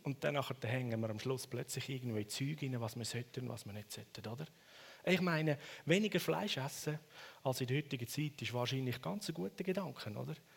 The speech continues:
Aber es kann ganz schnell drin ausarten, dass wir dann fast das Gefühl haben, hey, wenn du Fleisch isst, dann bist du der Mörder von Tieren. Und darum bin ich der Veganer, oder?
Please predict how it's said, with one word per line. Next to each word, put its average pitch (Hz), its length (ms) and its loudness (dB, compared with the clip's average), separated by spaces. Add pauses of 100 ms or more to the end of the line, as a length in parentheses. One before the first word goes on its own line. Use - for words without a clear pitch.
(140)
Aber - 120 -6
es - 100 -2
kann 135 120 0
ganz 180 260 0
schnell 185 340 0
drin 180 260 2
ausarten, 190 480 -2
dass 151 200 -2
wir 147 100 2
dann 139 160 2
fast 160 200 -4
das - 40 -6
Gefühl 160 320 2
haben, 127 160 0 (300)
hey, 104 300 4
wenn 101 180 -4
du 113 140 -4
Fleisch 117 340 -2
isst, 120 460 -2
dann 113 160 -2
bist 113 280 -2
du 131 120 -4
der 123 120 -2
Mörder 131 320 -2
von 131 240 -4
Tieren. 131 280 -4 (360)
Und 110 180 0
darum 120 220 2
bin 127 180 2
ich 123 140 2
der - 180 0
Veganer, 139 640 2
oder? 120 240 4